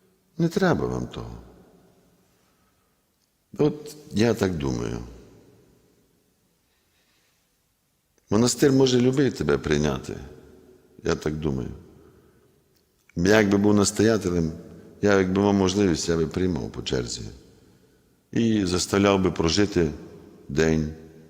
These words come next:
так, як монах. Повноцінно, як монах. І, саме головне, так, як новоціат. Не так, як оті монахи вже заслужені, так, які вже мають довічні обіти. А ті, як нови-, новоціат,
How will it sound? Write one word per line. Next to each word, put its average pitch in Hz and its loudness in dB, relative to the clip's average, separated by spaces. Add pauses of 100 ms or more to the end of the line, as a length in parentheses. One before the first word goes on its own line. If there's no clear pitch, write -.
(100)
так, 73 -4
як 71 -6
монах. 85 -4 (1160)
Повноцінно, 98 0 (160)
як 78 -2
монах. 80 -4 (520)
І, 123 -2
саме 90 -2
головне, 76 -2 (400)
так, 98 0
як 92 -4
новоціат. 90 0 (140)
Не 113 0
так, 131 2
як 87 -2
оті 82 -2 (360)
монахи 82 0
вже 76 0
заслужені, 65 -4
так, 117 -4
які 76 -4
вже 73 -2
мають 73 0
довічні 82 -2
обіти. 71 -4 (720)
А 120 -4
ті, - -4
як - -2
нови-, 110 2
новоціат, 107 2